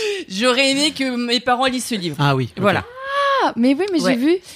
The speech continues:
Speaker 1: Et, euh, et cette femme, elle est, euh, elle est, elle était thérapeute et puis maintenant elle est surtout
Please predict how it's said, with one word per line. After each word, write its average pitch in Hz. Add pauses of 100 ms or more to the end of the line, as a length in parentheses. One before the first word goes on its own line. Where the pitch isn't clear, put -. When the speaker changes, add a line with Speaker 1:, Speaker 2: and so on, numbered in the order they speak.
(160)
Speaker 1:
Et, 190
euh, 180
et 180
cette 180
femme, 226
elle 190
est, 180
euh, 160
elle 165
est, 165
elle 165
était 160
thérapeute 156
et 170
puis -
maintenant 156
elle 156
est 156
surtout -